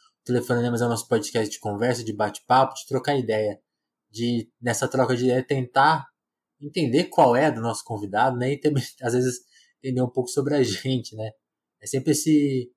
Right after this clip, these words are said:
processo. Hoje meu convidado é o João Coimbra Souza. João, seja bem-vindo e, e aquela pergunta simples, né, quem, quem é você? <laughs>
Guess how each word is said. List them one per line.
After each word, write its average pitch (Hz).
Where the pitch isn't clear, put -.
processo. 110
Hoje 143
meu 151
convidado 135
é 120
o 123
João 139
Coimbra 147
Souza. 101
João, 131
seja 170
bem-vindo 180
e, 185
e 135
aquela 143
pergunta 147
simples, 127
né, 117
quem, 180
quem 196
é 180
você? 123
<laughs> -